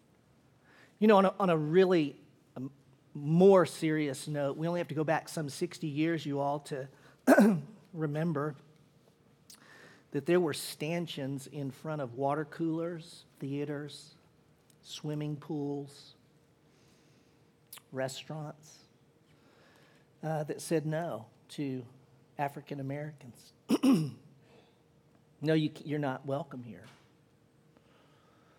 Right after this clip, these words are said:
I have, n-, I, I can't even comprehend, um, what that would be to, to live with that. <clears throat> It's one thing to,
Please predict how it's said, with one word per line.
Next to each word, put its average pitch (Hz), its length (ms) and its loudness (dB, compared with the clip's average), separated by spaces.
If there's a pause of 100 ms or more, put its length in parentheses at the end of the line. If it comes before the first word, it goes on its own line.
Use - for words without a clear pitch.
(420)
I 175 80 -4
have, 160 160 -2
n-, 135 200 -8 (220)
I, 143 200 -6
I 143 40 -4
can't 156 240 -6
even 139 180 -6
comprehend, 151 920 -8 (260)
um, 123 340 -12
what 143 180 -10
that 143 200 -4 (760)
would 131 180 -8
be 156 220 2
to, 139 280 -8 (1600)
to 185 120 -4
live 160 280 0
with 143 180 -8
that. 120 280 -10 (260)
<clears throat> - 120 0 (340)
It's - 160 -10
one 175 240 2
thing 160 240 -2
to, 139 120 -2